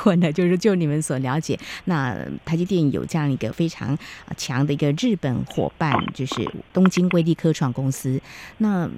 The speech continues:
对于台湾的相关的厂商，会不会有一些影响？我的有，有一些牵动，就是大家互相激励，还是说会什么样的情况呢？嗯。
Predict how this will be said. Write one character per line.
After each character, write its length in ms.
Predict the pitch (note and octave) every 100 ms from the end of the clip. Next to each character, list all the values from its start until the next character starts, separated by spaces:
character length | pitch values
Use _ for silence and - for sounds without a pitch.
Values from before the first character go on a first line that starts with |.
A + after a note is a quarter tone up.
| - - - - - - -
对 120 | D#4+
于 180 | B3+ C3
台 260 | C3+ - D3
湾 240 | D#3+ B3+ C4
的 180 | C#3+
相 240 | - F#3 G3+
关 280 | G3+ G3 G3
的 280 | E3 E2+ -
厂 240 | - - A2+
商， 300 | - F3 F#3
会 140 | D4+
不 100 | G#3+
会 140 | F#3
有 220 | F3+ A2 C3+
一 20 |
些 260 | - D3+ D#3 - - -
影 240 | F#3 E3+
响？ 260 | C#4+ A3 B2+
我 60 | C3
的 80 | D3+
有， 220 | F#3+ G#3+
有 180 | C#3 C#3
一 40 |
些 140 | - E3+
牵 280 | - G3 G#3
动， 220 | G3+ C#3+
就 80 | D#3+
是 80 |
大 160 | F3+ E3
家 160 | D#3 D#3
互 160 | G3
相 260 | D#3+ D3+ D3+
激 220 | - D#3+
励， 140 | D#3+
还 120 | C#3+ C3+
是 80 |
说 220 | C#3+ C#3+ C3+
会 180 | D#3
什 140 | B2+ F2
么 80 | G2
样 100 | B2
的 80 |
情 220 | A2 - -
况 220 | - G#2+ -
呢？ 60 | - D3+ -
嗯。 140 | C3